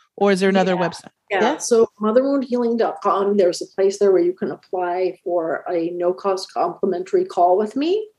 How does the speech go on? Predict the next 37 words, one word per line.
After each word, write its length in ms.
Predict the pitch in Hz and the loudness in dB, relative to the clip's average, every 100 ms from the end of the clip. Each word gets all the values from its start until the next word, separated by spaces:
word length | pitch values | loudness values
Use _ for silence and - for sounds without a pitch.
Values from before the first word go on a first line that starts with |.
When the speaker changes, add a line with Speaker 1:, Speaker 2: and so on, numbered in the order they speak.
| - | 2
Speaker 1:
Oh, 80 | 254 | 4
brilliant. 480 | 202 359 254 151 | 8 8 8 4
Speaker 2:
And 100 | 190 - - - - | 0 -8 -12 -14 -8
we'll, 180 | 202 220 | -6 -4
on, 140 | 269 269 | -4 -2
and 140 | 208 180 | 0 4
we'll, 260 | 190 190 180 | 6 4 2
we 100 | 226 | -2
can 160 | 220 | -2
talk 280 | 185 202 170 | -2 -4 -4
about 220 | 190 170 | -4 -2
whatever 260 | 175 175 175 | 0 0 0
it 40 | |
is 80 | 170 | -2
that 140 | 185 - | -2 -4
you 80 | |
need, 300 | 160 202 233 | -2 0 2
whether 240 | 190 170 165 | 2 2 -2
it's 200 | 175 - | -8 -6
mother 240 | 180 190 | 0 2
wound 220 | 208 196 | 2 0
healing 520 | 190 175 185 185 175 175 | -2 2 4 4 2 -2
or 340 | 147 131 123 - _ - | -2 -4 -6 -12 _ -8
it 140 | - | -2
may 120 | 147 | -2
be 120 | 143 | -2
some, 320 | 202 - 170 - | -6 -6 -6 -4
you 80 | |
know, 120 | 165 113 | -4 -6
something 420 | - - 185 190 | -12 -12 -6 -2
else, 340 | 190 180 185 - | -2 -2 -4 0
business, 680 | 196 196 175 165 170 - _ _ _ - | 0 0 -2 -4 -8 -12 _ _ _ -10
intuitive 800 | 139 180 - 208 196 180 170 - | -10 -8 2 4 4 2 0 -6
healing, 840 | - 208 190 190 180 170 175 170 - _ _ 165 | -10 2 2 4 0 -4 -8 -10 -16 _ _ -6
uh, 240 | 156 156 | -4 -4
so 260 | - 160 - | -6 -6 -6
forth. 420 | - 165 151 135 | -8 -6 -6 -8